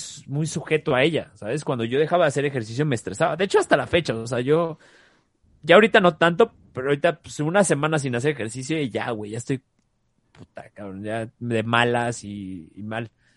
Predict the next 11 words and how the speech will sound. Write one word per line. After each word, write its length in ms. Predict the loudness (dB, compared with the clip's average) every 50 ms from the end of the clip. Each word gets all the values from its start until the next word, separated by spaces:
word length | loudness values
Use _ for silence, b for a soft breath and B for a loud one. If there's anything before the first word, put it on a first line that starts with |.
| _ _ _ _ _ _ _ _ _ _
Entonces 340 | -14 -6 0 0 2 2 4
yo 100 | 2 4
creo 160 | 4 4 4
que 80 | 4 4
ese 160 | 4 6 6
ha 100 | 4 4
sido 260 | 4 2 2 2 2 0
un, 240 | 0 -4 -8 -10 -12 -14
un, 200 | -14 -14 -14 -14 -14
un 260 | -14 -12 -12 -12 -12
buen, 440 | -12 -12 -14 -14 -14 -16 -18 -18